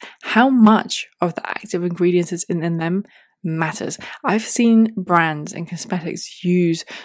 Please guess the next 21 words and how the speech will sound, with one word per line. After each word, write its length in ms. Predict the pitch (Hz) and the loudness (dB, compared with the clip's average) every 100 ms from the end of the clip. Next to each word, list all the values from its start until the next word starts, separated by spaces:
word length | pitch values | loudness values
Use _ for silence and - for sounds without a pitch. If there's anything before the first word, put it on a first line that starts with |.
| - | -10
so-called, 720 | - 185 175 - 175 160 165 - | -2 0 0 0 -2 0 -2 -6
um, 340 | 165 156 151 - | -6 -6 -8 -10
active 320 | 165 156 165 | -10 -8 -6
ingredients 640 | 165 160 165 160 151 160 170 | -6 -2 -2 -2 -6 -8 -8
and 120 | 165 | -8
they're, 80 | 160 | -8
like, 280 | 160 156 | -8 -8
listed 380 | 175 160 - 160 | -6 -6 -4 0
last 400 | 180 214 208 196 | 6 8 8 4
or 120 | 190 | -4
have 180 | - 175 | -6 -6
a 80 | 170 - | -8 -4
really 220 | 311 294 | 0 2
low 140 | 247 214 | 2 0
percentage. 560 | 196 - 185 175 156 | -2 -4 -4 -4 -8
And 120 | - 190 | -6 -4
I'm 100 | 190 | 0
like, 260 | 185 - - - - - _ 214 | 0 0 -8 -20 -20 -20 _ 0
nice 380 | 214 233 247 | 4 6 6
marketing 520 | 240 214 196 175 - 165 | 8 8 8 4 -4 -2
hit. 280 | 160 151 | 0 -2